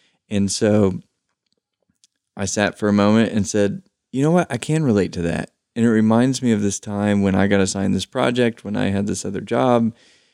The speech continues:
And man, I just felt stuck 'cause it was out of my wheelhouse. I, I, I really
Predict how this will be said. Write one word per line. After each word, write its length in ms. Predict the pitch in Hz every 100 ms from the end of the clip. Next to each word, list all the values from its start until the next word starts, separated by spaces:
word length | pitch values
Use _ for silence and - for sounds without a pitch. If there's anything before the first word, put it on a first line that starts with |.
| _ _ -
And 340 | 95 92 80 -
man, 320 | 120 135 110
I 140 | 82 117
just 440 | - 110 - - _ _ _ _
felt 420 | _ - 101 -
stuck 440 | - - 127 170 - _ -
'cause 280 | 104 95 95
it 140 | 98
was 540 | 98 95 95 - - _ _ _ -
out 140 | 101
of 60 | 98
my 140 | 95
wheelhouse. 680 | 90 107 120 117 113 107 101
I, 160 | 90 92 -
I, 160 | 101 95
I 80 | 104
really 580 | 104 113 123 107 98